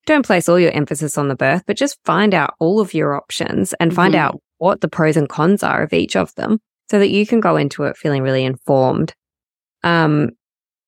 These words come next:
Speaker 1: and amazing that then, you know, he cried and you got the skin on skin and all of that sort of stuff. Did you get that real rush of love and just that feeling that everyone, everyone talks
Speaker 2: Yeah.
Speaker 1: about?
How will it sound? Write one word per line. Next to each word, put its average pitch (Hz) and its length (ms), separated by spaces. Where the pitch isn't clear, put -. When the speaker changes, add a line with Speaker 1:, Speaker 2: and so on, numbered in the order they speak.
Speaker 1:
and 156 220
amazing 165 500
that - 160
then, 151 540
you 143 80
know, 131 120
he 127 160
cried 214 600
and 151 100
you 143 60
got - 140
the - 60
skin 147 260
on 135 140
skin 170 520
and 147 220
all 247 300
of 202 140
that - 240
sort 147 140
of 139 100
stuff. - 280
Did 220 180
you 196 60
get 220 200
that 202 180
real 165 440
rush 160 320
of 151 300
love 147 480
and 139 500
just 156 300
that - 240
feeling 160 580
that 175 180
everyone, 160 640
everyone 190 220
talks 185 140
Speaker 2:
Yeah. - 140
Speaker 1:
about? 180 180